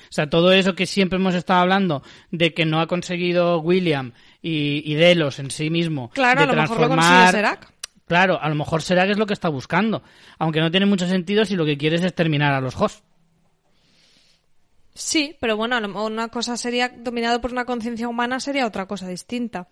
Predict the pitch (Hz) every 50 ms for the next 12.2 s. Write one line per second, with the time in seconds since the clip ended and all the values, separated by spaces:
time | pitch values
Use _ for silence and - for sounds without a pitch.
0 | _ - - 135 131 127 120 120 123 _ _ _ - 135 123 110 92 104 98 -
1 | _ _ _ _ _ _ - - - 233 - 285 269 269 226 277 330 381 359 359
2 | 330 330 392 415 - 320 262 226 - - 226 208 - 233 247 285 311 320 311 -
3 | - 294 277 269 277 277 294 320 349 349 - - - _ _ _ _ _ - -
4 | - - - - - _ _ - - 214 220 226 214 208 - - _ _ _ -
5 | 233 233 226 269 269 277 - 294 294 285 277 277 277 262 - - - 277 285 320
6 | 349 - - - _ _ - _ - 254 240 226 - 220 185 196 196 196 214 254
7 | 302 302 262 196 165 180 226 277 254 214 - 226 214 220 240 226 - - 269 269
8 | 269 269 262 254 226 247 247 240 254 254 254 247 247 254 269 277 294 302 311 330
9 | 339 - _ _ _ _ _ _ _ _ _ _ _ _ _ _ _ - - -
10 | - - 247 240 220 214 208 226 220 - - 226 220 226 262 233 - - 247 233
11 | 214 202 - 208 202 196 196 190 190 - - 196 190 185 185 185 185 190 196 190
12 | 185 180 175